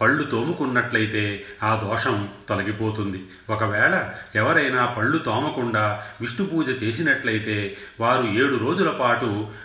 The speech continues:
ఆకాశశయనం అంటే ఆరు బయట పడుకోవడం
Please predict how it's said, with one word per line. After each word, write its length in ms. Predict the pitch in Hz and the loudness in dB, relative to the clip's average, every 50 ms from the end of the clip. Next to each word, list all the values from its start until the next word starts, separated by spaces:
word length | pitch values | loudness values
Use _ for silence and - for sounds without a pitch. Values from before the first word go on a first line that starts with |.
| - - | -6 0
ఆకాశశయనం 1160 | 110 131 160 156 165 170 180 170 - 156 131 131 127 113 110 110 117 123 120 104 92 - - - - - - - - - | 0 2 2 2 2 2 2 2 2 2 2 2 2 2 4 4 2 2 0 -2 -4 -8 -10 -14 -18 -20 -20 -8 -4 -2
అంటే 200 | 123 - 160 151 | 0 2 4 4
ఆరు 300 | 113 107 120 147 170 180 | 4 4 4 4 2 2
బయట 280 | 170 160 151 143 143 | 2 2 2 2 0
పడుకోవడం 760 | 127 107 110 107 113 110 147 135 127 120 123 120 113 104 98 | 0 0 0 -2 0 2 2 2 4 4 2 0 0 -2 -6